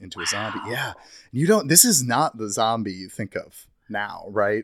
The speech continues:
Speaker 1: But this is the birth
Speaker 2: No.
Speaker 1: of the genre. Yeah.
Speaker 2: Because, like, I think, like, for, for, like, the zombie we think of now, a lot of the visceral hor-, visceral horror is what they look like.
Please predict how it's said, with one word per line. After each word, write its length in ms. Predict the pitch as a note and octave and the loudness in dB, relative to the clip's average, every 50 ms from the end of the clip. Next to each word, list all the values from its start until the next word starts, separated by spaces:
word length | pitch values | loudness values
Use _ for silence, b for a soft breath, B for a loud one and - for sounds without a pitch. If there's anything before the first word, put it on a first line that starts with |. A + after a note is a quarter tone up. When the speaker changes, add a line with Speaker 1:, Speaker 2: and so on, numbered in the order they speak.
| - | -4
Speaker 1:
But 80 | A2+ - | -6 0
this 180 | C#3 D3+ - | 2 4 4
is 100 | F#3 E3+ | 4 4
the 100 | C3 B2+ | 4 4
birth 240 | C#3+ D4+ C4+ G#3 F#3 | 6 6 6 6 6
Speaker 2:
No. 40 | F3 | 4
Speaker 1:
of 100 | E3 E3+ | -2 -4
the 80 | - F3+ | -6 -2
genre. 480 | - G#2+ A2+ B2+ A2 F#2 - - F2+ _ _ | 0 0 0 0 -2 -6 -10 -14 -20 _ _
Yeah. 260 | A2 A#2 B2 G2 F#2 - _ _ - | -2 0 0 0 0 -4 _ _ -8
Speaker 2:
Because, 380 | G4+ - G4+ G4+ F4 D4 C#4 - | -2 2 2 2 2 2 0 4
like, 220 | F4+ E4+ D4 - - | 6 6 6 6 4
I 120 | - E4 | 4 4
think, 280 | D#4+ - G#4+ G#4 F#4 - A3+ G#3+ | 4 4 0 0 0 -2 -6 -4
like, 360 | C4 C4+ C#4+ C#4 C4+ - - | 4 6 8 8 6 6 0
for, 240 | - - C4+ A#3+ A3 - G#3+ - | -4 -2 -2 -2 -2 -4 -12 -6
for, 260 | - B3 A#3+ - - _ _ _ | -2 -2 -2 -2 -4 _ _ _
like, 320 | - A3+ B3 A#3+ A3+ G#3 - - | 0 4 4 4 4 2 -2 -8
the 320 | G#3+ A#3+ A#3 A3+ G3+ G3 - G#3 | -8 -8 -6 -6 -8 -8 -8 -6
zombie 380 | G#3+ A#3+ A#3 A#3 A3+ A#3 A3+ G#3+ | -2 0 0 0 0 -2 -2 -2
we 100 | G#3+ G#3 | -4 -4
think 240 | - A3+ A3 G#3+ | -4 -6 -6 -4
of 100 | - F#3+ | -6 -6
now, 240 | F#3 G#3+ A#3 G#3+ G3+ | -4 -2 -2 0 2
a 60 | G3 | 4
lot 140 | G#3 A3+ A3 | 4 6 4
of 80 | A3 G#3 | 4 2
the 120 | G#3+ G3+ - - | -2 -4 -4 -8
visceral 640 | G#3 G#3 G3+ B3 A#3+ - - - B3+ G#3+ F#3 F#3 | -6 0 4 2 2 2 0 -4 -2 -2 -2 -2
hor-, 280 | - - A3+ A3 - - - | -4 -2 -2 -2 -2 -2 -4
visceral 520 | A3 G3+ C4 B3+ C4 - C4 A3+ G3 F#3 | 2 4 4 4 4 2 0 2 2 2
horror 280 | - A3+ A3+ A3 G#3+ G3 | 2 2 2 2 2 0
is 180 | F3 F3 - | -2 -6 -8
what 340 | G3+ G#3 A3+ - - G3 F#3+ | -2 0 0 0 0 -2 -4
they 180 | G#3 G3+ G3 F#3 | -2 -2 -2 -2
look 320 | F3+ G3 G#3+ G#3 - - | -2 -2 -2 -2 -2 -8
like. 320 | - - D#3+ - - - | -8 -8 -10 -10 -16 -20